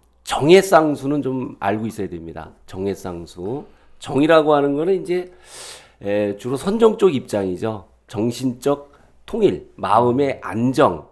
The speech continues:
뭐 이런 선종 쪽 입장의 정이고, 해라고 하는 거는 이제 지적인 통찰력. 그러니까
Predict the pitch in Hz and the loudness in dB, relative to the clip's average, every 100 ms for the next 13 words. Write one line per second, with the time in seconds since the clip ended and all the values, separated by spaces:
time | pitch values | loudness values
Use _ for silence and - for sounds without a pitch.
0 | _ 98 95 98 101 92 - - _ - | _ -10 -6 -4 -4 -6 -14 -20 _ -8
1 | 180 185 180 170 147 110 - 101 104 101 | -2 2 2 0 -4 -6 -8 -8 -6 -8
2 | - 98 113 113 95 95 120 180 - - | -12 -6 -4 -4 -4 -2 -2 -4 -8 -4
3 | 165 160 143 131 110 101 104 98 98 95 | 0 2 2 -2 -4 -8 -10 -10 -14 -16
4 | _ _ - 123 - 127 123 113 - _ | _ _ -16 -8 -2 0 -2 -6 -12 _
5 | - 240 - 143 107 87 - _ 123 151 | -10 -8 -6 -4 -4 -6 -12 _ -6 2
6 | 170 - | 2 2